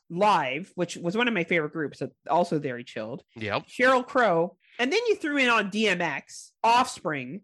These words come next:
Speaker 1: Korn, and Bush. So the last four groups you had were hardcore groups. Like, they're
Speaker 2: Yeah.
Speaker 1: all, you know, and, and it sounds great for a lineup.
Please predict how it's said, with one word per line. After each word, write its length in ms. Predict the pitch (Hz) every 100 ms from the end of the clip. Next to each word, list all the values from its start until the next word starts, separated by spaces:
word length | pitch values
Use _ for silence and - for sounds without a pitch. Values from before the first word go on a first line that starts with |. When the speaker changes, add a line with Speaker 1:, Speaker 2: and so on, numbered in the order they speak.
| _
Speaker 1:
Korn, 380 | - 247 233 214
and 120 | 180
Bush. 340 | 175 143 -
So 100 | -
the 100 | 214 214
last 380 | 233 285 - -
four 240 | 240 226
groups 360 | 190 180 180 -
you 100 | 165
had 500 | 165 170 131 113 127
were 560 | 151 156 151 143 139 - _ -
hardcore 540 | 330 285 262 240 202
groups. 360 | 151 127 - -
Like, 160 | 185
they're 260 | 226 220 214
Speaker 2:
Yeah. 80 | 190
Speaker 1:
all, 380 | 185 175 175 -
you 100 | -
know, 300 | 233 220 214 -
and, 240 | 254 247 - -
and 160 | 240
it 120 | 240
sounds 360 | - 285 294 277
great 300 | - 208 -
for 100 | -
a 40 | 175
lineup. 380 | 175 165 139